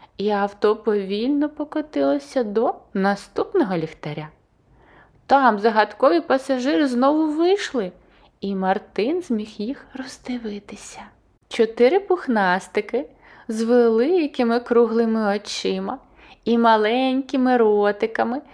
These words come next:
зупинилися під ліхтарем. Вони були лише трохи більше за самого Мартина. Ходили на двох ногах,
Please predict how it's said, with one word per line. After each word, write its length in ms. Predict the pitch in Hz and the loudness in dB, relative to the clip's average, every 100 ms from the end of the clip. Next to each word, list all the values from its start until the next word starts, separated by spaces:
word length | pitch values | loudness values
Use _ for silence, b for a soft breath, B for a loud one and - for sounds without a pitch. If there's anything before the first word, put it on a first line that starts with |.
| B B | B B
зупинилися 840 | 254 262 262 240 220 277 277 - | 0 0 0 -2 0 0 0 -2
під 300 | 226 226 208 | -2 -2 -4
ліхтарем. 540 | 220 - 208 190 185 190 _ _ _ b b b b | -6 -8 -8 -6 -8 -12 _ _ _ b b b b
Вони 400 | 226 247 240 339 | -4 0 2 2
були 280 | 415 254 226 | 2 0 2
лише 300 | 226 233 254 | 0 0 -2
трохи 560 | 247 247 339 427 - 359 | -2 0 2 0 0 0
більше 420 | 285 269 254 226 | 2 0 0 -6
за 120 | 202 | -6
самого 520 | 202 208 202 196 208 | -6 -4 -2 -4 -4
Мартина. 720 | 202 202 - - 185 180 170 - _ _ _ b b b b | -4 -6 -8 -8 -6 -6 -8 -12 _ _ _ b b b b
Ходили 640 | - 262 247 202 233 285 | 0 4 4 4 4 6
на 160 | 277 | 4
двох 360 | 196 175 196 220 | 4 2 0 2
ногах, 600 | 247 240 175 165 196 - | 0 0 -2 -8 -10 -18